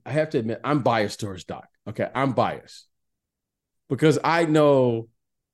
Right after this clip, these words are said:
that Doc is a, not a good coach. Doc Rivers is a great coach.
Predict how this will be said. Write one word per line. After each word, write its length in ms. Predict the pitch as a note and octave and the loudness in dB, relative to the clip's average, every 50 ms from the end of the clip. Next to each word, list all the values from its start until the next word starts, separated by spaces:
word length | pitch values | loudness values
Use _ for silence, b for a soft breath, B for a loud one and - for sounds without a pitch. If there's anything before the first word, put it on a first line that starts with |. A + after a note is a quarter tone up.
| _ _ _ _ _ _ _ _ _ - | _ _ _ _ _ _ _ _ _ -6
that 180 | - A#2+ G#2+ | -4 -4 -2
Doc 240 | - C3+ C3 C3 B2+ - | 0 -2 -2 -2 -4 -4
is 200 | - B2+ B2 G#2 | -2 -2 -2 0
a, 380 | A2+ A2 A2 G#2+ G2+ F#2 F2+ - _ _ - | 0 0 0 0 0 -2 -6 -10 _ _ -6
not 180 | B2 C3+ D#3 D#3+ | -4 -2 0 0
a 60 | C#3 | -2
good 240 | A2 - A#2+ B2+ - | -2 -2 -4 -4 -4
coach. 300 | - A2+ G2 D#2+ - _ _ - | -6 -10 -10 -10 -12 _ _ -4
Doc 200 | D3 D#3 D#3+ C#3 | -4 -4 -2 -2
Rivers 260 | C#3 C3 A2+ G#2+ F#2+ | -2 0 0 -2 -6
is 100 | F#2 E2 | -8 -12
a 40 | F2+ | -14
great 280 | - - G2 F#2 E2+ - | -16 -16 -18 -18 -18 -18
coach. 380 | - - - _ _ _ _ | -20 -20 -20 _ _ _ _